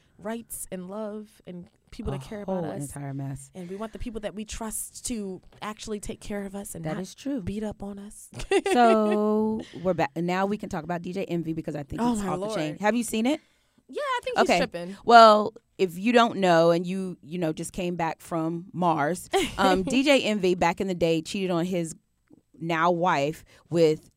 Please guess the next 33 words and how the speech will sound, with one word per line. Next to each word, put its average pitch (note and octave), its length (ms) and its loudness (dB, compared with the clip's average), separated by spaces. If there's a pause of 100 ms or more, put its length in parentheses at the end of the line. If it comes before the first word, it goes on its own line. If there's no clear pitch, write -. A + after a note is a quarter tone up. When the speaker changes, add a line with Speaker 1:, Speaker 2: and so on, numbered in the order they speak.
(320)
Speaker 2:
Erica F3 280 -2
Mena. D3+ 340 -4 (160)
Speaker 1:
Mm-hmm. G3 500 -10 (280)
Speaker 2:
And, E3+ 800 2
you F3+ 100 -6
know, D#3+ 200 4
it E3 80 4
was F3 180 -4
blasted F#3 440 0
out. E3+ 400 6
Erica F3 280 2
has E3+ 140 -2
come F3+ 200 -4
forth E3 300 0
saying, E3 460 0
you F3 100 -2
know, D3 540 2
um, D#3 500 -2
"I D#3+ 240 2
never F3 220 -2
told E3+ 220 0
anybody, D#3+ 420 0
and D3 80 -2
he F#3+ 120 -4
was E3+ 140 -6
the D#3 60 -8
one D#3+ 160 0
who D#3 60 2
really E3 300 -2 (220)
brought C#3+ 200 0
it D3+ 60 -4
out," D#3 200 0
whatever. E3 340 0